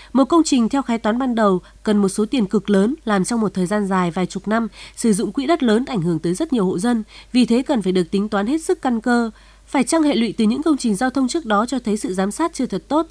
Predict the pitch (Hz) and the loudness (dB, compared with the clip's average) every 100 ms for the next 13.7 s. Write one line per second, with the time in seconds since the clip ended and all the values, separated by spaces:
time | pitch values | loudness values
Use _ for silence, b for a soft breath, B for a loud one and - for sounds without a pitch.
0 | - 240 233 226 240 180 175 147 156 302 | -6 -2 0 0 0 -2 -2 -4 -4 -4
1 | 262 - 302 339 B B - 233 254 226 | -2 -2 -4 -4 B B -2 2 4 2
2 | 233 190 196 233 208 175 B B - 185 | -2 -2 -2 0 0 -2 B B -6 -4
3 | 226 269 202 254 233 175 170 160 180 - | -4 -4 -2 -2 -2 -4 -4 -4 -4 -4
4 | 202 254 302 - 294 311 233 185 156 160 | -4 -4 -8 -6 -6 -4 -4 -4 -4 -10
5 | - 190 - b b b - 190 180 151 | -2 -2 -2 b b b -6 0 0 0
6 | - 180 220 254 - 294 - 214 294 262 | -2 0 0 0 -2 -6 -4 -4 -4 -4
7 | 302 240 233 202 170 180 - - 220 190 | -4 -2 -2 -2 -2 -4 -4 -6 -4 -4
8 | - 214 - 175 170 160 - 170 226 175 | -2 -4 -2 -4 -2 -2 -2 0 0 0
9 | 170 202 196 - - - - - - b | 2 2 0 -8 -20 -20 -20 -20 -20 b
10 | b b b b - - 330 277 - 214 | b b b b -6 2 4 4 2 -2
11 | 180 208 233 370 311 208 208 240 226 254 | 2 2 4 2 0 0 0 0 -2 0
12 | 214 185 185 180 165 190 190 185 165 220 | 2 0 2 0 0 0 2 4 2 0
13 | 254 262 175 175 175 220 214 | 0 0 0 0 2 2 0